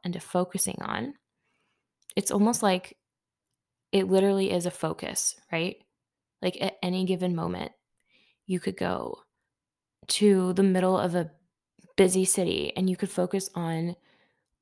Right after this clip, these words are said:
all of the people that are, like, on the streets and starving and, you know, like, all of the sadness of that. Or you could, like, focus on the skyline and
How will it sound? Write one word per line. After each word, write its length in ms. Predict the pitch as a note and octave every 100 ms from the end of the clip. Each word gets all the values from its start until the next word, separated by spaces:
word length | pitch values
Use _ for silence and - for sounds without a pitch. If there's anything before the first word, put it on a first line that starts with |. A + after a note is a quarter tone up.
| _ -
all 160 | F3+
of 80 | F#3
the 80 | F3+
people 320 | - F3+ F#3
that 140 | F3+
are, 100 | E3+
like, 340 | E3 - - - _
on 200 | F#3 F#3
the 80 | F3
streets 680 | - - C4 C#4 - - - _ -
and 480 | F#3+ E3+ D#3 F3+ G3 _ _ _ _ _ _ _
starving 840 | - - F#3 G3+ A3+ A3 A3 A3+ G#3+ - _ -
and, 500 | F#3 E3+ D#3+ D#3+ - -
you 100 | G3+
know, 140 | F3+
like, 180 | E3+ F#3 -
all 180 | F3+
of 80 | G3
the 100 | F#3
sadness 600 | - - E3 F#3+ G#3 G#3
of 140 | E3 E3
that. 400 | D3+ G#3 - - _ -
Or 80 |
you 120 | G3+ G#3
could, 160 | G#3
like, 180 | F#3+ F#3
focus 360 | F3 E3+ F3+ -
on 380 | F3 E3 E3 E3+ -
the 180 | F3+ F3+
skyline 800 | - E3+ F3 F#3+ D#3+ D#3 D#3 E3+ - - _ _ _ -
and 560 | F3+ E3+ D#3+ D#3+ D#3+